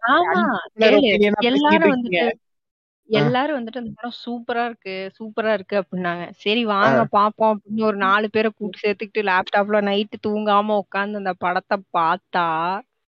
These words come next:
Speaker 2: ம்.
Speaker 1: ஐயையோ, இன்னும் சொல்றதுக்கு இல்ல.
Speaker 2: ஆக்சுவலா அந்த டைம்ல வந்தப்போ, ஹிந்தி ரிலீஸ் ஆனப்போ வந்து ஒரு மீம் ஒண்ணு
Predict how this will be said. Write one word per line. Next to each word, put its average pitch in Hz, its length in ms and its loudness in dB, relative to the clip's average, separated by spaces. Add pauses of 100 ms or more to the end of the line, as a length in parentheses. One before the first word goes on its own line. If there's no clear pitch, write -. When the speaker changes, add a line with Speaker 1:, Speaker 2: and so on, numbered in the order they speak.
(100)
Speaker 2:
ம். 147 220 -2 (380)
Speaker 1:
ஐயையோ, 160 800 -2 (1000)
இன்னும் 165 280 -2
சொல்றதுக்கு 170 560 -4
இல்ல. 185 200 -2 (1200)
Speaker 2:
ஆக்சுவலா 127 880 2
அந்த 127 340 2
டைம்ல 156 300 4
வந்தப்போ, 135 480 2 (420)
ஹிந்தி 180 640 4
ரிலீஸ் 135 340 4
ஆனப்போ 117 440 2
வந்து 139 580 4
ஒரு 120 440 6
மீம் 156 180 2
ஒண்ணு 147 140 2